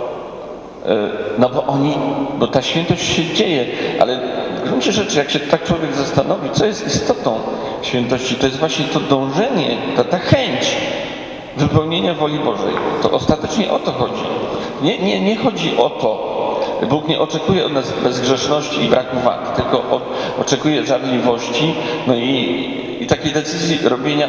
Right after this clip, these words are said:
cokolwiek powie. Y, to, to zawsze chodzi o serce, bo myślę, że to te-, można taką frazę s-, sformułować. Bóg nie wymaga zwycięstw, tylko walki. Nie? Patrzy na wysiłek,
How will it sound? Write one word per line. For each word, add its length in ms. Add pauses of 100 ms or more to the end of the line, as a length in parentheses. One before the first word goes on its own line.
cokolwiek 540
powie. 340 (840)
Y, 440
to, 140
to 160
zawsze 280
chodzi 360
o 80
serce, 460 (380)
bo 320 (680)
myślę, 320
że 100
to 140
te-, 280
można 240
taką 280
frazę 280
s-, 540
sformułować. 560 (180)
Bóg 160
nie 100
wymaga 360
zwycięstw, 600 (340)
tylko 280
walki. 480 (1000)
Nie? 160
Patrzy 360
na 140
wysiłek, 680